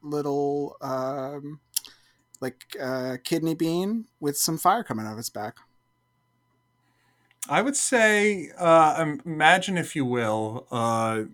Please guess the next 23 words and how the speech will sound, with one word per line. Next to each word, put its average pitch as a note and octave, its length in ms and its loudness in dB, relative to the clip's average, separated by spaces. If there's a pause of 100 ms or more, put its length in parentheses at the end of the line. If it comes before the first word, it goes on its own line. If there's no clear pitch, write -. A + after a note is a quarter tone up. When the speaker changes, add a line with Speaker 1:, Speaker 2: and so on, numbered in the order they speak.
(240)
Speaker 2:
a C3+ 60 -8
sleepy D#3 760 2
echidna, G#2 800 -6 (240)
uh, A2 320 0
with A#2 320 -6 (100)
four F#3 720 -2 (100)
holes D3 560 -2
on G#2+ 160 -6
his G2 140 -8
back G2 460 -8 (100)
that G#2+ 220 -4
you G#2+ 220 -8 (180)
do D3+ 220 -8
not E3+ 280 -2
want B2 300 -4 (380)
to A2 180 -8
get G#2 320 -8
anywhere C3+ 520 -4
near, F#2+ 500 -10
because A2 500 -8
if A#2+ 260 -10
he's D#3 180 -6
angry, A#2+ 640 -2